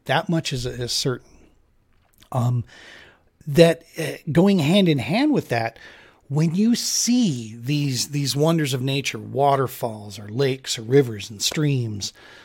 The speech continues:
um, when you're around those and you see the, the growth, the plant life, the, the animal life that's around those, um,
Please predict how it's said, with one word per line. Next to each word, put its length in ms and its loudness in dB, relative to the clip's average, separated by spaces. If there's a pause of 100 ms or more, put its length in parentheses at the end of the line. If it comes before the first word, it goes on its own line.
(200)
um, 320 -10
when 160 -2
you're 260 0
around 440 2
those 260 -2
and 100 -8
you 120 -10
see 480 -2
the, 140 -4
the 200 -10
growth, 420 -2
the 60 -16
plant 420 -2
life, 400 -10
the, 340 -10
the 220 -12
animal 320 0
life 260 -4
that's 220 -8
around 260 -2
those, 280 -10 (680)
um, 380 -2